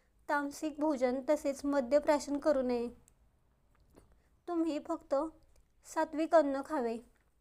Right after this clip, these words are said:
प-, पौर्णिमेला तुळशीला इजा करू नये, म्हणजेच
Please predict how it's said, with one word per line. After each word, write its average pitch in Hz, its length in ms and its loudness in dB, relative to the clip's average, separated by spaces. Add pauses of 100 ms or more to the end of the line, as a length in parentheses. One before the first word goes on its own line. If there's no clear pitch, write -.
(960)
प-, 247 360 2 (420)
पौर्णिमेला 320 640 2
तुळशीला 311 580 -2 (100)
इजा 285 280 2
करू 302 240 4
नये, 247 260 0
म्हणजेच 277 460 -2